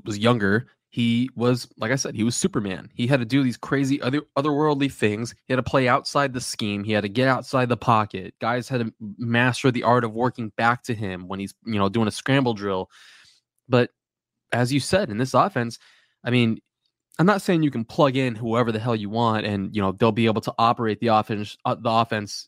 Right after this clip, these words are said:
efficiently. But when it is running the way it is supposed to be run, you see the twenty twenty season, you see the twenty twenty-one season. I think if the Packers had,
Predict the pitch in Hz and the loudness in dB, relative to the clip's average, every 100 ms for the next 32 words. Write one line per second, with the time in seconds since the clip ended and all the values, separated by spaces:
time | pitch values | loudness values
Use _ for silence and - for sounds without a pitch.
0 | - - 180 - 117 104 101 - - _ | -14 0 0 2 -2 -2 -4 -8 -20 _
1 | _ _ 147 139 131 _ _ _ _ _ | _ _ 2 2 0 _ _ _ _ _
2 | _ _ _ _ _ _ _ _ 143 156 | _ _ _ _ _ _ _ _ 2 2
3 | 147 165 190 135 120 147 160 127 117 135 | 4 4 4 2 2 2 2 0 0 0
4 | 123 120 - 135 131 127 104 107 110 131 | -2 -6 -2 -2 2 0 4 4 4 4
5 | 156 _ _ _ _ _ _ _ 110 120 | 0 _ _ _ _ _ _ _ -2 -2
6 | 120 - 135 131 123 117 - _ _ _ | 0 2 6 6 6 4 -2 _ _ _
7 | _ _ _ 123 123 - 127 - 135 110 | _ _ _ -6 -2 4 4 4 2 2
8 | - 101 117 135 - 110 123 113 - 123 | -2 -10 -10 -16 -12 -6 -2 -2 0 -2
9 | 117 131 113 107 113 101 104 82 73 - | 0 0 2 4 2 0 -8 -8 -12 -18
10 | - _ 143 175 185 147 123 135 147 147 | -20 _ 2 2 0 -8 -10 -2 -2 0
11 | 139 - 139 135 127 | -4 -6 -6 -4 -4